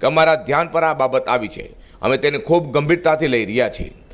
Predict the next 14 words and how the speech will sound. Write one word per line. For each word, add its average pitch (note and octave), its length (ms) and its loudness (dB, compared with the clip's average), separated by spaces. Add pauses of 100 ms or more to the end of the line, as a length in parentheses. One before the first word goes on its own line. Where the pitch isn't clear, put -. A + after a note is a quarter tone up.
(260)
કોરોના F#3 480 4
સંક્રમણની F3+ 580 -2
સ્થિતિને D#3 400 0
જોતા B2+ 360 0
આ D3 40 0
પ્રકારની C#3 400 -2
ખોટી C3+ 340 -2
વાતોને A#2+ 400 0
વહેતી A#2 320 0
કરવી B2+ 460 -2 (260)
એ B2 100 2
ગુનાહિત B2 460 0
કાર્ય G#2+ 300 2
છે. - 140 -12